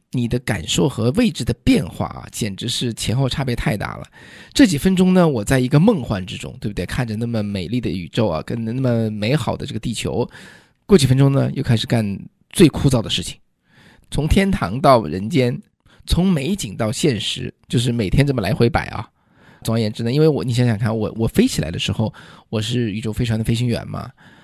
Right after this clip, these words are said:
同时要想一千件事儿啊，每件事儿都不能做错了，才能把它顺利的飞上去啊。所以那个时候是非常非常紧张，就一会儿在梦幻之中，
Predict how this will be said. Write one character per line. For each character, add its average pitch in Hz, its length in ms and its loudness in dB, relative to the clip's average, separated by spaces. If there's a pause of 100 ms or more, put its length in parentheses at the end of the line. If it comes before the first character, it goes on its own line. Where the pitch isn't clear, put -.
(340)
同 170 220 4
时 170 120 4
要 151 60 8
想 113 180 2
一 123 60 -2
千 151 240 2
件 127 180 2
事 120 120 0
儿 - 100 0
啊， - 180 -8
每 113 160 -2
件 143 140 4
事 156 80 6
儿 139 60 4
都 135 80 0
不 131 80 -2
能 117 100 -4
做 120 160 0
错 107 240 -2
了， - 160 -8
才 104 100 -2
能 117 80 0
把 110 80 -4
它 - 120 -6
顺 135 200 0
利 104 80 -2
的 117 60 -6
飞 - 160 2
上 110 180 0
去 - 160 -10
啊。 87 160 -8 (300)
所 131 140 4
以 - 20 8
那 156 100 4
个 139 80 2
时 107 120 0
候 110 60 2
是 120 140 -4
非 139 160 4
常 117 120 2
非 117 80 -2
常 104 100 -4
紧 82 180 -10
张， 85 220 -8
就 131 160 0
一 220 160 2
会 127 140 4
儿 - 40 -2
在 123 120 -2
梦 156 240 0
幻 113 260 2
之 - 100 -8
中， 110 260 -4